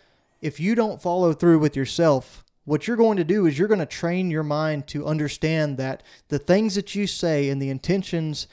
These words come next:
and the goals that you set for yourself aren't what you're going to end up doing, right? And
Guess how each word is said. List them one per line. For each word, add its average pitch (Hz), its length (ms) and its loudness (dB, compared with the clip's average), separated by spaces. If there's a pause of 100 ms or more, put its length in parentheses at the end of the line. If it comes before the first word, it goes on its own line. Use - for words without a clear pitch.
and 139 140 -4
the 127 60 -4
goals 151 240 4
that 156 160 -6
you 156 80 -4
set 160 260 -2
for 139 80 -8
yourself 131 500 -6 (1080)
aren't 190 500 2 (160)
what 151 320 -2 (240)
you're 151 240 -2
going 143 300 -2
to - 140 -12
end 139 180 -8
up 127 180 -12
doing, 139 360 -12 (380)
right? 135 300 -6 (480)
And 139 400 -4